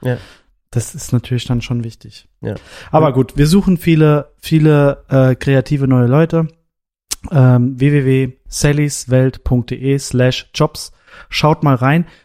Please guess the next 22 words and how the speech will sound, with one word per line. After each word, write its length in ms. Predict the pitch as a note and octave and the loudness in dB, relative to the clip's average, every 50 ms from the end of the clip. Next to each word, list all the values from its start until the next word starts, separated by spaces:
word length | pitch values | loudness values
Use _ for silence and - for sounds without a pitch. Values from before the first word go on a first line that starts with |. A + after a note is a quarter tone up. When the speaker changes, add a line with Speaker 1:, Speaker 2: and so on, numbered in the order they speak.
| _ _ | _ _
Speaker 2:
und 220 | - C#3+ C#3+ C3+ - _ _ _ _ _ _ _ _ _ - | 0 0 0 -2 -4 _ _ _ _ _ _ _ _ _ -10
schickt's 500 | - - - A#3+ - - - - - _ - | -4 -2 -2 -2 -2 -6 -14 -14 -14 _ -6
auch 160 | - - D3+ | -4 -4 -2
einfach 360 | D#3 D#3 E3 F#3 - F#3+ E3 D#3+ | 0 0 0 2 2 0 -2 -2
an 140 | F3+ E3+ E3+ | -4 -4 -2
eure 240 | E3+ D#3+ D#3+ E3+ | -2 0 0 -2
Freunde. 520 | D#3+ - - E3 F#3+ G#3 G3 D3+ B2 A2+ - _ _ _ _ _ - | -2 0 0 0 2 2 2 2 0 -2 -4 _ _ _ _ _ -2
Ähm, 440 | C3+ C3 C3+ C3+ C3+ C3+ C3+ C#3 - _ | 0 2 2 2 2 0 0 -2 -4 _
wenn, 220 | - C#3 D3 D3+ - | -2 -2 -2 0 0
wenn 160 | D3 D3+ D#3+ | -2 -2 -2
ihr 140 | D#3 D#3+ E3 | 0 -2 -2
das 180 | D3+ D#3 - - | -2 -4 -4 -6
Gefühl 340 | C#3 - - - F3 E3 | -8 -6 -2 -2 0 2
habt, 180 | E3 D#3 - - | 0 0 0 -2
hey, 280 | - E3 E3+ E3+ - - - | -2 0 -2 -2 -4 -6 -4
die 100 | D#3+ D#3+ | -4 -2
Person, 520 | E3 - D3+ C3+ C#3+ D3+ D#3 D#3 D#3+ D#3 - _ _ _ _ _ _ _ _ _ - - | 0 0 0 0 2 2 2 0 0 -2 -6 _ _ _ _ _ _ _ _ _ -8 -6
die 100 | C#3 - | -6 -4
könnte 260 | - - D#3 D3 - | 0 0 -2 0 0
da 120 | C#3 C3 | 0 0
reinpassen, 680 | B2 B2+ C3 D#3 E3 D#3+ - - C#3 C3+ - - C#3+ C3 | 0 0 0 0 0 0 -2 -4 -6 -6 -6 -6 -6 -4
dann 200 | - C3 C3 B2 | -4 -4 -4 -4